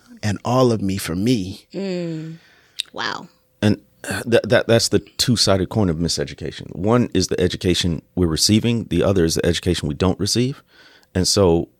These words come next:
Speaker 3: it is, to come out of that is both dismantling and decolonizing unhealthy ideas, but also constructing and seeking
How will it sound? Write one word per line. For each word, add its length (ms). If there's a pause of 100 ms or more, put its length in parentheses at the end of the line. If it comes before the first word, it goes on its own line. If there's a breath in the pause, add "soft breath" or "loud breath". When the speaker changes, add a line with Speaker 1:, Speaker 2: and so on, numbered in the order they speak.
(140)
Speaker 3:
it 300
is, 520 (1040)
to 100
come 220
out 180
of 120
that 280
is 180
both 460 (320 soft breath)
dismantling 960
and 160
decolonizing 840
unhealthy 500
ideas, 480 (280 loud breath)
but 200
also 640 (600 soft breath)
constructing 720
and 100
seeking 580